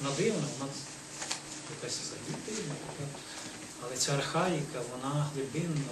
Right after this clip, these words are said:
вона енергетична, вона така потужна. Кажуть, чим давніше слово, тим воно має більшу енергетику, тим воно більше, як антикваріат, так? Чим давніша річ, річ має якусь цінність навіть в собі,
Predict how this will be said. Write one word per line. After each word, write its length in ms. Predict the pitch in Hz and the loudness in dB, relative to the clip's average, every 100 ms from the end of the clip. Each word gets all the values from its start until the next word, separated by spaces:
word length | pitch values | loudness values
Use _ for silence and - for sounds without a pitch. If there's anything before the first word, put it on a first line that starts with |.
| - | -4
вона 120 | 135 139 | -2 0
енергетична, 600 | 139 139 147 180 - - 120 | 0 0 0 2 2 -2 -6
вона 120 | 127 | -6
така 120 | 123 147 | -2 2
потужна. 340 | 135 175 180 151 143 | 2 2 2 0 0
Кажуть, 240 | 147 147 - | 2 2 2
чим 100 | 175 | 2
давніше 360 | 160 156 170 156 | 4 4 4 4
слово, 340 | - 160 180 170 - - - - - - | 4 4 2 -2 -4 -8 -8 -10 -10 2
тим 180 | 151 147 | 8 8
воно 380 | 147 151 165 165 | 10 8 6 2
має 480 | 139 139 139 143 147 143 | 0 2 4 6 6 6
більшу 220 | 151 - | 2 2
енергетику, 500 | 139 135 151 175 151 - | 2 2 4 4 0 0
тим 100 | 143 | 0
воно 200 | 139 143 - | 4 4 4
більше, 400 | 156 180 - 170 160 - - - - - - - - | 2 2 2 2 0 -2 -8 -10 -10 -10 -10 -10 -4
як 140 | 135 147 | 0 2
антикваріат, 640 | 143 151 147 147 143 - | 2 4 8 8 8 4
так? 180 | 151 - - | 4 4 2
Чим 180 | - 170 156 | 2 2 6
давніша 440 | 147 151 - 147 | 6 6 6 4
річ, 280 | 151 135 - - - - - - - - - - - - - - - - 190 | 4 2 0 -4 -6 -8 -8 -10 -12 -10 -10 -12 -12 -12 -12 -10 -8 -4 0
річ 300 | 151 - - | 2 2 4
має 220 | 143 165 | 4 4
якусь 260 | 170 165 147 | 2 2 2
цінність 500 | - 196 202 180 - | 4 2 2 2 2
навіть 240 | 165 170 - | 2 2 2
в 120 | - | 2
собі, 320 | 151 - 190 | 0 0 0